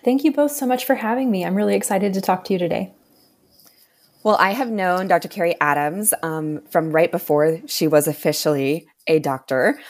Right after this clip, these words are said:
Speaker 2: um, while she was finishing up her time at the University of North Texas. Um, and we just wanna let you guys know about her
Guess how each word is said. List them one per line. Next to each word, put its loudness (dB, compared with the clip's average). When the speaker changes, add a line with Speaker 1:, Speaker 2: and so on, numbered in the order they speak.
Speaker 2:
um, 4
while 6
she 0
was 4
finishing 0
up 0
her 2
time -2
at 0
the -2
University 0
of 0
North -4
Texas. -4
Um, 4
and -4
we 0
just -2
wanna -2
let 2
you -2
guys 2
know 2
about 0
her 2